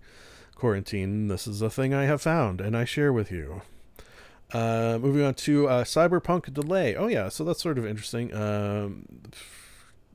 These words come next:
geez, by the time this comes out, no, no, no. Yeah, it's coming out in September now, which, uh, uh, the, the sort of consensus that I am a part of, so maybe I, who even cares that I bring it up, is that,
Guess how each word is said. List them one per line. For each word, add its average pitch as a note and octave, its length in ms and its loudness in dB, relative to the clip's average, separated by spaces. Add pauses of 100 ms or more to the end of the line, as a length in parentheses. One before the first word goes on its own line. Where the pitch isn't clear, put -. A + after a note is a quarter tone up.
(120)
geez, A#2+ 280 -8
by G#2+ 180 -2
the A2 80 -2
time B2+ 500 -2
this A#2 160 -4
comes G#2+ 260 -6
out, A2 520 -4
no, E3+ 240 0
no, D#2 180 -6
no. A#1 140 -14 (400)
Yeah, B2 160 0
it's - 200 -6
coming D3+ 300 -2
out B2+ 140 2
in A2+ 160 -2
September A#2+ 640 -2
now, F#2 320 -4
which, G#2 380 -4
uh, G#2 260 -2 (580)
uh, B2+ 160 0
the, A#2+ 180 0
the A#2+ 200 -2
sort D#3+ 220 0
of C#3+ 100 -2
consensus B2 880 -2
that G#2 280 -4
I A2 120 -2
am A2+ 100 0
a G2+ 80 -2
part G#2 260 -4
of, B2 200 -2
so G#2 160 -6
maybe G2+ 280 -2
I, F#2+ 260 -2 (260)
who A2+ 200 -2
even F#2+ 200 -4
cares G#2 300 -4
that G#2 120 -4
I G2+ 60 -4
bring G#2 160 -4
it G2+ 80 -4
up, - 200 -6
is G#2+ 180 -4
that, G#2 280 -2